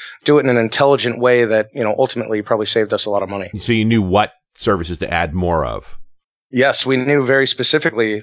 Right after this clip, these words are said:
Speaker 1: uh, which services, and, uh, given that, you know, they track all the requests and all that kind of stuff, we were able to figure out, uh, why, um, certain services were, you know, kind of being hammered, uh,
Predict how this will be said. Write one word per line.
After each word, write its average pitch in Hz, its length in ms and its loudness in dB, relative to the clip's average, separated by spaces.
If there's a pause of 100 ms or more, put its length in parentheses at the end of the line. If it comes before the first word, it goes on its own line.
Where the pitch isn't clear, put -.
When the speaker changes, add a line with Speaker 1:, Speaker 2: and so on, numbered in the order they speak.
Speaker 1:
uh, 117 160 4
which 113 240 0
services, 110 800 -2
and, 113 400 0
uh, 113 300 0
given 135 420 2
that, 117 240 4 (320)
you 123 40 -4
know, 120 100 0
they 113 120 -2
track 127 320 0
all 117 140 2
the 110 80 -4
requests 147 460 -2
and 120 80 -6
all 117 100 -2
that 123 180 0
kind 120 140 -4
of 113 60 -4
stuff, 120 260 0
we 120 80 -2
were 117 100 2
able 113 260 -4
to 101 40 -14
figure 113 340 -2
out, 107 300 2
uh, 107 220 0
why, 110 600 2 (440)
um, 110 640 -2 (380)
certain 123 340 -2
services 123 580 -2
were, 110 560 0
you 123 80 -8
know, 104 160 -6
kind 117 220 -2
of 104 60 -4
being 110 220 -4
hammered, 123 420 -2 (680)
uh, 113 480 4